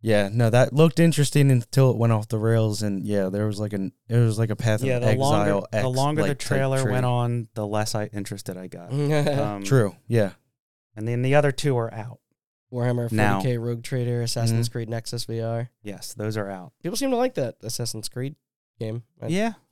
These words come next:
Speaker 2: I would care about it if I had a V R headset that
Speaker 3: Yeah.
Speaker 1: Wasn't
Speaker 2: didn't
Speaker 1: overpriced,
Speaker 3: <laughs>
Speaker 1: cost as
Speaker 2: Yeah.
Speaker 1: much as the system.
Speaker 3: Then it was, uh, our, uh, award for innovation and accessibility, which the winner was Forza. And I,
Speaker 1: Bummer.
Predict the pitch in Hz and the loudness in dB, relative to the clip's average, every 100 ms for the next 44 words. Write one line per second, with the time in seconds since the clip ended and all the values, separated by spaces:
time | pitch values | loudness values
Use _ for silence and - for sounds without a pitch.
0 | - 123 127 147 - 147 175 127 101 98 | 0 2 2 0 -2 -4 -4 -4 -4 -4
1 | 95 101 104 110 107 107 113 120 107 90 | -8 -8 -6 -4 -4 -4 -4 -4 -6 -10
2 | - 92 - 98 - _ - 123 117 120 | -10 -10 -10 -14 -14 _ -10 0 4 4
3 | 117 110 104 98 - 107 101 - 95 95 | 4 0 -2 -8 -8 -8 -6 -6 -6 -6
4 | 98 - 151 104 101 101 98 95 92 90 | -6 -8 -4 -2 -2 -6 -6 -8 -8 -10
5 | 87 - 87 92 90 - _ 135 151 185 | -10 -10 -10 -10 -10 -14 _ -2 2 4
6 | 190 185 165 185 185 185 185 185 180 - | 6 4 6 6 8 8 8 6 2 2
7 | 170 170 170 165 151 156 170 190 175 175 | 4 6 6 6 4 2 2 0 -2 0
8 | 185 185 190 190 196 190 185 185 202 185 | 2 2 0 0 0 0 0 0 -2 -2
9 | 185 185 185 143 104 98 113 - _ _ | -2 -2 0 -2 -4 -8 -14 -18 _ _
10 | - 131 127 131 143 240 226 170 - 180 | -8 -4 -2 0 4 6 6 2 -2 2
11 | 180 160 156 139 127 123 _ - 117 139 | 2 4 4 4 4 0 _ 0 4 4
12 | 117 90 | 4 0